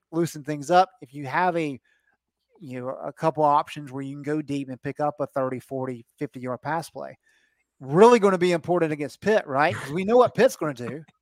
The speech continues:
So you better have wide receivers that can take advantage of that.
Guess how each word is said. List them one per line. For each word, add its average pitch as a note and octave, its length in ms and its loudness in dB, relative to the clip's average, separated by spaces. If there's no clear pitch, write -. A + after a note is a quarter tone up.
So - 320 -12
you G#3+ 100 0
better A#3+ 200 6
have G#3 200 6
wide G3+ 220 8
receivers F#3 540 -4
that E3+ 200 -2
can E3 200 -10
take F3 180 -2
advantage F3+ 420 -4
of G#2+ 80 -14
that. A2 200 -20